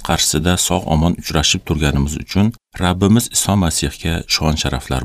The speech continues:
bo'lsin. Efirda Dilkash radiosi. Marhamat, tinglang.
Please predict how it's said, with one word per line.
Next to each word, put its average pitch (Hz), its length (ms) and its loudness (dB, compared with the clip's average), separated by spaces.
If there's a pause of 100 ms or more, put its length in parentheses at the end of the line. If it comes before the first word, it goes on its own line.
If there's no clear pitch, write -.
bo'lsin. - 300 -6 (480)
Efirda 76 600 -2 (180)
Dilkash 73 440 0 (120)
radiosi. - 460 -4 (240)
Marhamat, 69 560 -2
tinglang. 60 360 -2